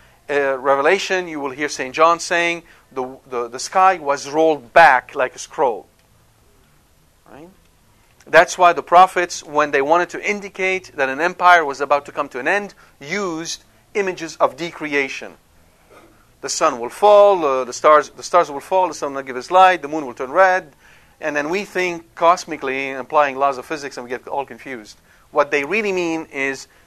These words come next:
this is a decreation. God is taking away what was created to put something better in place. So, decreation following by a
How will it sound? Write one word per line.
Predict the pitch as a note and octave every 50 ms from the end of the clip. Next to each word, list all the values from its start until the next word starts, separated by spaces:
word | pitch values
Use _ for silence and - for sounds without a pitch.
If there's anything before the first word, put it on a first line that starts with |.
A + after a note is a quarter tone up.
| _ C#3
this | C#3+ E3 E3+ E3
is | F#3+ F3 C#3+ D3 -
a | - B2+
decreation. | B2 A#2+ D#3+ E3 - - D#3 D3 C#3+ D3 D3 C#3 - - - A#2+ A2 A#2 - _ _ _ _ _
God | - D3 D#3 D#3 D#3+ E3+ E3+
is | - - C3+ - -
taking | - E3 E3 E3 - G#3 G3+
away | F#3+ G3 F3 D#3+ D#3+ D#3 D3+
what | D3+ D3 C#3
was | C#3 C#3+ -
created | - D#3 D3 D3 D3 C#3+ C3+ C3 B2 B2 B2 - _ _ _ _ _
to | - C3+
put | - D#3+ D3+ -
something | - - E3 D3 - D#3+ C#3+ C3 B2 A#2+
better | A#2+ C#3 C3+ C3 B2
in | A#2+ A2
place. | G#2+ G#2+ G2+ - - - - - _ _ _ _ _ _ _ _ _ _ _ _ _ _ _ _ _ _ _ _ _ _
So, | - - D3 - - - B2+
decreation | D3+ G3+ G#3+ G#3 G#3 G#3 G#3 G#3 G#3 G#3 G3 - G#3 G3+ G3 F#3+
following | - - F#3 F3 E3+ E3 D#3
by | C#3+ D#3 D3+ D3+ D3+
a | D#3+ D3+ D3 D3 D3+ E3+